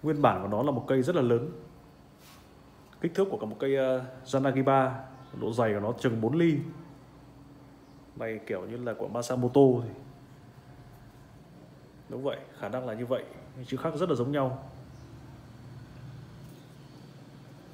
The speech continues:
Tuy nhiên thì nó, cái phần chữ khắc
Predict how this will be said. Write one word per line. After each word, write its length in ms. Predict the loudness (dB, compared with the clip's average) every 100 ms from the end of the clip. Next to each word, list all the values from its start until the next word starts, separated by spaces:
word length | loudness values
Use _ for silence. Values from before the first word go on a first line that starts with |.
| -20 -20 -20 -20 -20 -20 -20 -20 -20 -20 -20 -20 -20 -20 -20 -20 -20 -20 -8
Tuy 120 | -2
nhiên 160 | 0 2
thì 120 | 2
nó, 680 | 2 2 2 2 0 -2 -4 -6 -4
cái 100 | 0
phần 120 | 2 2
chữ 180 | 0 4
khắc 120 | 4